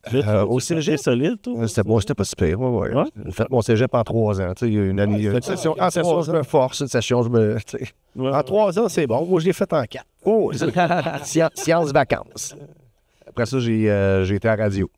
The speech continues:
Speaker 1: J'ai, j'ai pris une année sabbatique. Après ça, j'ai, euh, j'ai vraiment découvert mon profil radio. Mais, euh, la musique a toujours fait partie de ma vie. Écoute, le premier album que j'ai eu, c'est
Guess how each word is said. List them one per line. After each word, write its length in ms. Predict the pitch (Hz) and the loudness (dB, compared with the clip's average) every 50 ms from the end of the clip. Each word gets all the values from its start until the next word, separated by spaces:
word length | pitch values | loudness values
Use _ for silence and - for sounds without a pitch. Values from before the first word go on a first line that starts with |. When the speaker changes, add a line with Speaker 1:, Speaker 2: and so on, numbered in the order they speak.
| _ - | _ -4
Speaker 1:
J'ai, 300 | 101 90 92 90 92 92 | -2 -2 0 0 0 0
j'ai 80 | 90 90 | -2 -2
pris 120 | - 104 | -2 0
une 60 | 101 101 | 0 2
année 140 | 104 104 92 | 2 2 2
sabbatique. 360 | 101 98 92 - - - - | 2 0 0 0 -2 -6 -8
Après 120 | - 95 | -8 -6
ça, 120 | - 104 95 | -2 0 0
j'ai, 280 | 92 87 85 82 - | 2 2 2 2 0
euh, 260 | - - - 113 101 - 123 | 0 0 -2 -4 -4 -4 -4
j'ai 180 | 104 87 87 | -6 -6 -6
vraiment 400 | - - 143 143 120 98 87 92 - - - - _ _ _ _ _ _ _ | -6 -6 -4 0 0 2 0 0 -2 -6 -12 -16 _ _ _ _ _ _ _
découvert 220 | - 101 110 120 117 | -4 0 2 2 2
mon 100 | 113 107 | 2 0
profil 360 | - 107 110 - - 120 117 104 | 0 -2 -2 -2 -2 -2 0 2
radio. 360 | 104 101 90 90 95 110 165 196 - _ _ _ _ _ _ _ _ _ _ _ _ _ - | 2 0 0 2 0 0 0 -2 -6 _ _ _ _ _ _ _ _ _ _ _ _ _ -4
Mais, 200 | 98 98 92 95 | -2 0 2 2
euh, 200 | 95 87 87 87 | 2 2 2 2
la 80 | 92 95 | 2 2
musique 260 | 104 104 139 151 139 | 2 2 2 2 2
a 40 | 113 | 2
toujours 280 | - 92 107 113 107 | 2 2 2 2 2
fait 100 | - 120 - - | 0 -2 -4 -4
partie 240 | - 85 - - 113 | -4 -6 -6 -6 -2
de 60 | 113 | 0
ma 160 | 104 92 92 | 2 2 2
vie. 220 | 87 92 113 127 | 2 2 2 2
Écoute, 180 | 110 - 131 - - | 2 0 -2 -2 -2
le 100 | 101 85 | -2 -2
premier 320 | - - 123 117 127 151 147 | -2 -2 -2 0 2 2 2
album 320 | 135 123 113 127 143 147 | 2 2 2 0 0 0
que 100 | 135 123 | 0 0
j'ai 120 | 107 107 107 107 | 0 0 0 2
eu, 160 | 113 151 143 | 2 0 0
c'est 260 | - 123 113 98 87 | 0 -2 -4 -4 -4